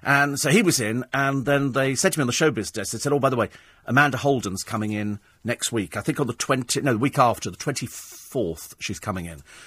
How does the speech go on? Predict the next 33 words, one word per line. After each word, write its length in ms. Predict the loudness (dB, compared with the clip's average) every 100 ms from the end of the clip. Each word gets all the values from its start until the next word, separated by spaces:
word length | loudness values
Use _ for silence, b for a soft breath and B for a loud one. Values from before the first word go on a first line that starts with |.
| B B
I 80 | -4
said, 160 | 0
"Oh, 80 | 0
brilliant. 680 | -2 -2 -4 -4 -8 -10 -10 -16 0
Absolutely 960 | 0 0 -2 0 2 2 0 -2 -2 -4 -12
brilliant." 600 | -8 -8 -8 -12 -16 -16
So 140 | 0 2
I'm 120 | 4
looking 240 | 4 2
forward 300 | 2 0 0
to 80 | -4
that. 280 | 2 2 2 B B B
Who 120 | -2
else 220 | -2 -2
did 100 | -4
I 60 | -4
want 260 | -4 -6
to 80 | -8
come 240 | -6 -6 -6
in? 120 | -6
There 80 | -6
was 120 | -4
somebody 260 | -4 0
else 200 | 2 2
who's 100 | 0
got 140 | -6 -4
another 340 | -2 0 0
autobiography 500 | 0 0 -2 -2 -6
out, 60 | -6
and 80 | -4
I 40 |
remember 180 | -4 -4
thinking, 500 | -2 -4 -2 -4